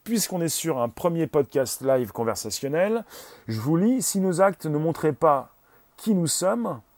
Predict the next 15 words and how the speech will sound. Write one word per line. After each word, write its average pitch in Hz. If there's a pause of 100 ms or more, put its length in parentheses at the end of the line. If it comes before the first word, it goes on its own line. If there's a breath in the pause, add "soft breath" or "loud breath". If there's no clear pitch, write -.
(840 loud breath)
euh, 117
tu -
penserais 147
vraiment 151
que -
l'on 139
est 156
dans 147
une 123
simulation 139
contrôlée 143
par 127
une 120
I 110
A. 95